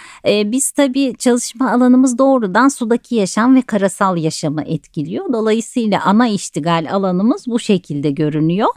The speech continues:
Ama tabii ki nitelikli eğitim çok önemli. Hem Mavi Bayrak açısından baktığınızda, e, kriterlerin önemli bir kısmı eğitimle ilgili. Bir de bizim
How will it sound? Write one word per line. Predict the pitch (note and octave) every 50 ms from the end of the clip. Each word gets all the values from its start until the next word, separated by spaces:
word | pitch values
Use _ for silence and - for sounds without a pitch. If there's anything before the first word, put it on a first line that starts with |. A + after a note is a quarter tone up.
| - - - - - _
Ama | - G3+ A3+ A3+
tabii | - - C#4+ D4 D#4 E4 D4
ki | - C#4 B3+
nitelikli | A#3 A3+ - - A3 F3+ F3 F3 - _ F3+ E3+
eğitim | - E3+ E3+ E3 D#3+ - - - D3 C#3 - _ _ _ _ _ _ _ _ _
çok | - G#3 G#3 -
önemli. | C#4 C4 B3+ C4 B3+ B3+ B3+ C4 C4+
Hem | A3 A#3 A#3 A#3 A#3
Mavi | A3 A3 G#3+ G#3+ A3 A3+ A3 A3
Bayrak | A#3 A#3 A#3 A#3 A3 - -
açısından | - - - - G#3 A3 A#3 A3+ A3 A3 A3
baktığınızda, | - - A#3+ - - - A3+ A3 A3 A3 A3 A3 A3 G#3+ G#3+ - - A#3 A3+ - - - - - - - _
e, | - E3+ E3+
kriterlerin | - - G3+ G3+ F#3 - A#3 G#3+ G#3+ A3 A3+ A3+ A#3 A3+ -
önemli | - F3 E3+ F3 F3+ F#3 G3 A#3 A3+
bir | C#4+ C4+
kısmı | - - F#3+ - - - D#3+ D3+
eğitimle | A#2 D#3 D#3+ D#3 D3+ - - - D#3 D3 C#3+ D3
ilgili. | D3 C3 E3+ E3 D#3 D3+ C#3+ - G#3 C4+ G#4 B4+ B4+
Bir | A#3+ C4 -
de | C4+ B3
bizim | C#4 C4 - C#4+ C4 -